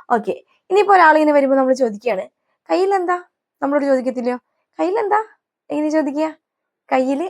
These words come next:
എന്താണ്? "ഹാത്ത് മേ," കയ്യിൽ. ഓക്കെ, "ഹാത്ത് മേ ക്യാ ഹെ?" ഇവിടെ ഒരു ചെറിയ കുട്ടി ഗ്രാമർ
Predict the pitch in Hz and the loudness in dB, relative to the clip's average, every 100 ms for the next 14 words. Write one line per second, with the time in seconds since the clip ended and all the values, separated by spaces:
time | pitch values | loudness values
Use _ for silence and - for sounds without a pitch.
0 | - 262 277 311 302 247 202 190 _ _ | -8 -6 -4 -2 0 0 -4 -8 _ _
1 | _ _ - - 240 247 277 269 202 - | _ _ -12 -2 -2 -2 -2 0 0 -6
2 | _ - 269 269 226 - _ 330 349 285 | _ 0 2 2 -2 -6 _ 0 2 2
3 | - _ _ _ _ - 233 214 214 240 | 0 _ _ _ _ -4 0 0 0 0
4 | 302 381 _ _ _ _ _ 349 339 254 | 0 -2 _ _ _ _ _ 2 2 2
5 | 202 - _ - 320 370 392 381 349 392 | -2 -6 _ -4 0 0 0 2 2 2
6 | 359 277 - 294 254 214 202 | -2 -2 2 4 4 2 0